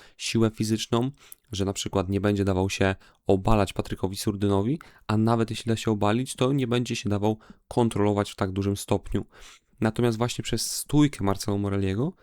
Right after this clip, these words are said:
jeszcze bardziej mnie to przekonuje, że Patryk Surdyn może sobie nie poradzić, a uważam, że ta walka skończy się na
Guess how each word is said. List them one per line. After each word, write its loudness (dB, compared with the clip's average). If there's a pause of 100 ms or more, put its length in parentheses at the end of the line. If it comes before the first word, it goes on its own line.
(160)
jeszcze 0
bardziej -2
mnie -4
to -4
przekonuje, -2 (420)
że -2
Patryk -6
Surdyn -2
może 0
sobie 0
nie 2
poradzić, -2 (800)
a 2
uważam, 2
że -6
ta 0
walka 0
skończy -2
się 0
na 0